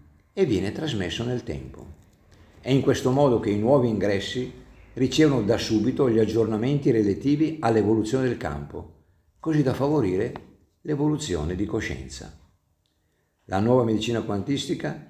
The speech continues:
si rapporta alla malattia e alla guarigione attraverso la consapevolezza inconscia, che si fonda sulla noesi, una saggezza intuitiva immediata,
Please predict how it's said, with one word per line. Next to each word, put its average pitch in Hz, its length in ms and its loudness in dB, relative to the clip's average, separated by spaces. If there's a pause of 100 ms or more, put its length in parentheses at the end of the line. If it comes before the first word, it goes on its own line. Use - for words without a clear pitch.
(120)
si - 160 0
rapporta 120 540 4
alla 104 120 0
malattia 101 480 0
e - 20 4
alla 107 140 2
guarigione 95 760 -2 (260)
attraverso 127 560 2
la 123 80 4
consapevolezza 135 840 2
inconscia, 85 720 -6 (540)
che 156 140 -6
si 143 100 0
fonda 147 320 2
sulla 143 260 2
noesi, 87 800 -2 (320)
una 123 220 -4
saggezza 117 600 2
intuitiva 104 580 0
immediata, 80 840 -2